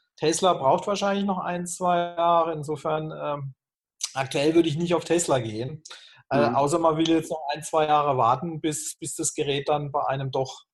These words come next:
Speaker 1: da ist. Ja.
Speaker 2: Ja, ja, ja, super. Okay, klasse, vielen Dank. Ähm, dieser Stelle auch ein Gruß an den Nick. Und jetzt kommen wir zum Julius.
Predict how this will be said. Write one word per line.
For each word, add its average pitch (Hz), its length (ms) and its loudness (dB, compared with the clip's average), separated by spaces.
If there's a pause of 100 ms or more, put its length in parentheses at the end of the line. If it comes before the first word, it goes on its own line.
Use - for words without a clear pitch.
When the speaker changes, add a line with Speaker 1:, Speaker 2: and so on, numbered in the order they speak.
Speaker 1:
da 104 200 -2
ist. 117 300 -12
Ja. 117 200 -14 (180)
Speaker 2:
Ja, 113 200 -8 (100)
ja, 113 200 -8
ja, 113 200 -14
super. - 340 -16 (200)
Okay, 151 340 -2 (360)
klasse, 135 340 0
vielen 127 180 4
Dank. 165 300 2 (340)
Ähm, 143 680 4 (140)
dieser 151 260 4
Stelle 135 500 2
auch 120 340 2
ein 110 240 -4
Gruß 120 300 0
an 113 160 -4
den 107 120 -4
Nick. 185 380 2
Und 127 200 2
jetzt 123 240 0
kommen 120 160 -2
wir 120 100 2
zum 113 160 -4
Julius. 180 680 4